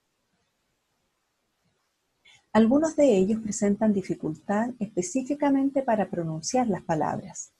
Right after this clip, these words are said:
Esto puede ocurrir porque existe una dificultad propioceptiva.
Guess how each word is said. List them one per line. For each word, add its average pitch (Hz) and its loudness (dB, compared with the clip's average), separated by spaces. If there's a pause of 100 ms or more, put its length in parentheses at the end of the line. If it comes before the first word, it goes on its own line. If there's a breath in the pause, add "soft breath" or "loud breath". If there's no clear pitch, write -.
(320 loud breath)
Esto 294 2
puede 240 4
ocurrir 180 -4 (280)
porque 180 -6
existe 220 -6
una 233 -2
dificultad 185 -6 (160)
propioceptiva. 220 -4